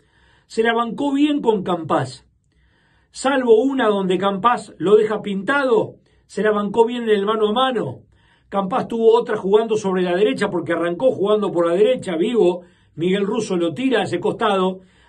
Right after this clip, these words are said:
a jugar mano a mano con Enzo Díaz y en una a él y a Funes Mori.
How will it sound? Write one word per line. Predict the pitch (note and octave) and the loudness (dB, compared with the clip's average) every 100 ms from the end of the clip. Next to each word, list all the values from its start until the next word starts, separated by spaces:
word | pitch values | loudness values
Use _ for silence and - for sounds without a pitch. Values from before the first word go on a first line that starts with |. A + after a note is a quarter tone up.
| - | -8
a | G3 | -4
jugar | F#3 G#3+ | 0 2
mano | A3 A3 G#3+ | 2 0 0
a | |
mano | A3+ G#3+ | 2 0
con | F#3+ G3 | 0 0
Enzo | A3+ E3+ G3+ | -2 0 0
Díaz | A#3 A#3 F#3+ - _ _ _ _ _ _ _ - | 2 2 0 -10 _ _ _ _ _ _ _ -8
y | F3 | 4
en | G#3 | 4
una | G#3+ A#3 A#3 G#3+ - _ _ | 4 2 -2 -4 -10 _ _
a | - F#3 | -2 0
él | A#3+ B3+ - | 0 -2 -4
y | - | -2
a | C#3+ | 0
Funes | G#3 G#3 D#3+ | 2 2 2
Mori. | F3+ C#4 G#3 G3 G#3 | 2 0 0 -2 -8